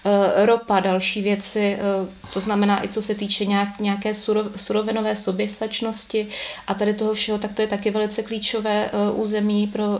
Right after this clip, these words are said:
pro Čínu. A další věc je také ta, že, ehm, lidé, kteří tam žijí, a to znamená tedy zejména jako Ujgurové, což byla vlastně jejich jako původní, eh, původní, eh, většinové obyvatelstvo té, té oblasti,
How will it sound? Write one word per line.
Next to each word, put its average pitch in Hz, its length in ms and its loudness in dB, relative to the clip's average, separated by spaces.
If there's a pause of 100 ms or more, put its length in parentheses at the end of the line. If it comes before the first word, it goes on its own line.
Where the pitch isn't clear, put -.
pro 202 140 0
Čínu. 220 500 -2 (540)
A 202 280 8
další 208 420 2
věc 208 240 0
je 220 60 0
také 208 340 0
ta, 208 220 0
že, 202 580 2
ehm, 196 680 0 (1400)
lidé, 240 260 8
kteří 254 300 4
tam 269 220 6
žijí, 214 340 2
a 269 40 0
to 220 120 -2
znamená 214 560 0 (160)
tedy 220 220 2
zejména 214 420 0
jako 214 200 -2
Ujgurové, 214 800 0
což 196 220 -6
byla 196 200 0
vlastně 202 320 -2
jejich 196 260 -6
jako 202 180 -6
původní, 196 760 0
eh, 196 80 0
původní, 202 720 0
eh, - 20 -2 (600)
většinové 208 640 2
obyvatelstvo 196 720 -2
té, 208 400 -2
té 202 180 2
oblasti, 202 640 -2